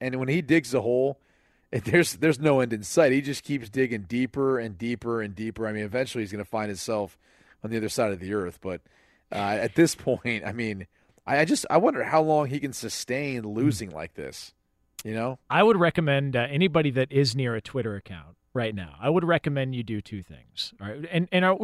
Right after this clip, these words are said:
Speaker 2: to do one thing, but it, it'll, it, it's to serve two purposes, all right? I want you to go and I want you to follow Brady Quinn at third underscore goal, okay? First, because he does great things with, uh, veterans.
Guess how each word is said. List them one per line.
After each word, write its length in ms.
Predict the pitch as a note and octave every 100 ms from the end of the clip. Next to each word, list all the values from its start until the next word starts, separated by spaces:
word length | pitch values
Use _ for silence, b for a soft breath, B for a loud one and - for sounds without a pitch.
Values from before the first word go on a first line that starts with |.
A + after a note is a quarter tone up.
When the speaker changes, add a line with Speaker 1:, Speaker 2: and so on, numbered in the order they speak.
| F3+
Speaker 2:
to 120 | G3+
do 140 | G3+
one 300 | F#3+ F#3 G3+
thing, 380 | E3 E3 D3+ D3
but 160 | C3 C#3+
it, 160 | C#3+ -
it'll, 340 | D3 C#3 C#3+ - _ _ _ _ _ -
it, 140 | F#3 - _
it's 180 | E3 -
to 120 | -
serve 360 | G3+ - A3+ G3
two 200 | - F#3+
purposes, 600 | C#3+ B2 G2 F2 B1+ -
all 40 |
right? 200 | G#2+ B2 - -
I 120 | D#3
want 200 | G#3 G#3+
you 60 |
to 80 | C#4+
go 220 | G3+ G3+
and 100 | F#3
I 20 | C#3
want 240 | D3 -
you 60 | D3+
to 60 |
follow 440 | C3 D3 B2 A2+ G2
Brady 320 | G#2 G2+ G2
Quinn 460 | - F#2+ C#2 C#2+ _ -
at 240 | B2+ -
third 640 | - - F#3 F#3 G3 G3+ G3+ -
underscore 680 | C#3 C#3+ C#3 - C3+ B2+ B2
goal, 480 | F#2+ F2+ D2 G#2+ _ -
okay? 400 | F#2+ G2+ F#2 F2+ - _ _ _ _ _
First, 760 | - A#3+ C#4 D#3+ C3+ - -
because 680 | C#3 D3 E3 C#3 C3+ C3 - _
he 140 | B2 C#3+
does 240 | C#3 B2
great 340 | G#2+ C#3 F#3
things 640 | - D#3+ D3 E3+ F#3+ - - _ _ -
with, 400 | A#2+ A#2+ A2+ _ -
uh, 220 | B2 G#2
veterans. 840 | G2 C#3+ - F3+ F#3 G#3+ - -